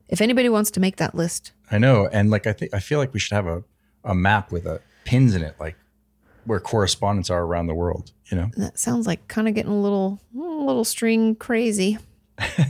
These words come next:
Speaker 2: Like A Beautiful Mind? Is that
Speaker 1: Yeah,
Speaker 2: what
Speaker 1: where
Speaker 2: it's
Speaker 1: you're like, it all connects. And then it's just, like, shows a little island called O T D N.
Speaker 2: And there's a
Speaker 1: And they
Speaker 2: volcano.
Speaker 1: all <laughs>
Speaker 2: And, and this, the big string goes to the volcano in Iceland,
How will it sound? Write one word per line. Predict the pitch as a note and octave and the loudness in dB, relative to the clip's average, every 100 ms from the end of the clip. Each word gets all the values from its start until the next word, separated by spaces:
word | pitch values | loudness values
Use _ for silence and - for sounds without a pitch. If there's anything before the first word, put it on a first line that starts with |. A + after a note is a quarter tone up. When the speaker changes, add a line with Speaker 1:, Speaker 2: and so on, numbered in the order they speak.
| - | 0
Speaker 2:
Like | - E3 - | -2 -2 -4
A | |
Beautiful | F#2 G#2+ G#2+ G#2+ | -4 -4 -2 -2
Mind? | G2+ C#3 C#3+ | -2 -2 0
Is | |
that | G#3+ | 2
Speaker 1:
Yeah, | |
Speaker 2:
what | G#3 | 4
Speaker 1:
where | |
Speaker 2:
it's | G3 | 4
Speaker 1:
you're | F#3+ | 4
like, | F#3 F#3 - - | 2 0 -2 -4
it | G3+ | 0
all | A#3 A#3+ | 0 0
connects. | - B3 A#3+ - - - - - | 0 0 0 -2 -6 -8 -20 -4
And | F#3+ | 0
then | F3+ | 2
it's | F3 | 2
just, | F#3 - | 0 -2
like, | F3+ - | -2 0
shows | F3+ E3+ | 0 2
a | E3+ | 0
little | D#3+ - | 0 0
island | - E3 E3+ | 0 2 0
called | - F3+ - | 0 0 2
O | F3 | 0
T | - E3+ | 0 -2
D | D#3 D#3+ | 0 2
N. | |
Speaker 2:
And | A2 G#2 | 4 6
there's | G#2 G2+ | 6 6
a | |
Speaker 1:
And | G2 | 6
they | |
Speaker 2:
volcano. | G2 F#2 B2 A2 G#2 | 6 6 6 8 8
Speaker 1:
all | F#2 D#2+ - - | 6 2 -6 -10
<laughs> | - - - - - - | -8 -6 -8 -6 -4 2
Speaker 2:
And, | G#2 - - - - - | 2 0 -8 -12 -10 0
and | A2 | 2
this, | G2+ - | 2 0
the | - G#2+ | 0 0
big | A2+ G2 | 2 2
string | - - G#2 | 0 2 2
goes | G2 G2+ | 4 2
to | - | 0
the | F#2+ | -2
volcano | F2+ F#2 A2+ G2+ | 0 0 0 0
in | F2+ G2+ | 0 -2
Iceland, | G#2 G#2 - F2 D#2 | -2 0 -2 -4 -6